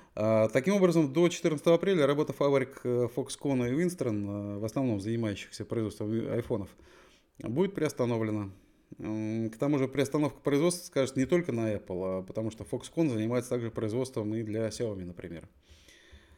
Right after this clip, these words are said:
И помимо Apple, уже сейчас китайские производители Oppo, Vivo, Realme объявили о приостановке производства своих устройств в Индии. Тут в строку ещё одно интересное обстоятельство.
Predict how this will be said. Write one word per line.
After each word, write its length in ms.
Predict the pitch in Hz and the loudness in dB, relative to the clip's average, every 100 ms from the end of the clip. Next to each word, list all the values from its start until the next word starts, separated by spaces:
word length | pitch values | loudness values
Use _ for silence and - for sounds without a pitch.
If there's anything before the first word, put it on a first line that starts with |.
| _ _ _ _ _ - | _ _ _ _ _ -4
И 440 | 123 131 127 127 | 0 2 2 2
помимо 360 | 135 135 143 143 | 4 4 4 6
Apple, 260 | 190 185 127 | 6 4 2
уже 200 | 117 123 | 0 -2
сейчас 460 | 139 - 139 104 | -4 0 0 0
китайские 460 | - - 117 - - | -6 -4 -4 -4 -8
производители 1080 | - 117 135 175 170 113 101 98 95 92 - | -6 -2 -2 -2 -2 -2 -2 -4 -4 -6 -2
Oppo, 460 | 147 165 - 123 | 0 0 0 0
Vivo, 420 | 110 151 127 113 107 | 0 -2 -2 -2 0
Realme 600 | 135 143 127 113 104 98 | 0 0 0 -2 -2 -4
объявили 380 | 101 113 143 135 | -6 -4 -4 -2
о 260 | 123 110 | 0 -2
приостановке 540 | 104 117 113 143 120 - | -4 -6 -4 -4 -4 -8
производства 460 | 101 104 135 - | -8 -4 -4 -6
своих 240 | - 104 101 | -6 -6 -6
устройств 340 | - 117 110 | -8 -8 -8
в 100 | 107 | -6
Индии. 300 | 104 92 80 78 _ _ _ _ _ - _ _ _ _ _ _ _ _ _ | -6 -6 -10 -14 _ _ _ _ _ -20 _ _ _ _ _ _ _ _ _
Тут 220 | - 185 | -4 -2
в 120 | 123 123 | -4 -4
строку 260 | - 165 165 | 0 2 2
ещё 240 | 156 180 | 2 2
одно 180 | 131 117 | 2 0
интересное 380 | 110 123 113 101 | 0 -2 -4 -6
обстоятельство. 600 | - 143 - - 82 | -4 -4 -4 -10 -16